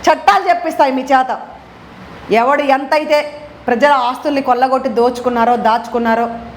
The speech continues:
ఇక నువ్వేం ప్యాలెస్ల మీద పడ్డావు, ఒక్కొక్కడేం భూ కబ్జాల మీద పడ్డాడు, ఒకడేం ఇసుక మైనింగ్, మైనింగ్ల మీద, ఇసుకల మీద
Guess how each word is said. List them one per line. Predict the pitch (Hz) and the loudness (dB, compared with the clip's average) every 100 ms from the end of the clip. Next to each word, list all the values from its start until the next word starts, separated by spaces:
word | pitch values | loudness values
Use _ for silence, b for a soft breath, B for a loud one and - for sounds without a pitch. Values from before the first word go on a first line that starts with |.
| - - - | -18 -12 -4
ఇక | 233 | 0
నువ్వేం | 233 240 294 | 2 2 2
ప్యాలెస్ల | 285 269 294 302 | 2 2 2 0
మీద | 294 277 | -2 0
పడ్డావు, | 262 220 202 - - - | 0 0 -2 -4 -6 -4
ఒక్కొక్కడేం | 233 - 294 311 254 | -2 0 0 2 0
భూ | 285 | 0
కబ్జాల | 311 262 294 | 0 2 0
మీద | 277 254 | 0 0
పడ్డాడు, | 233 220 208 - 220 | 0 0 -4 -4 -2
ఒకడేం | 240 277 311 | 0 2 2
ఇసుక | 285 - | 0 0
మైనింగ్, | 311 302 302 302 302 | 0 0 0 0 0
మైనింగ్ల | 277 285 302 302 294 | 0 0 0 2 2
మీద, | 294 294 | 2 0
ఇసుకల | 285 285 294 | 0 -2 -2
మీద | 294 | 2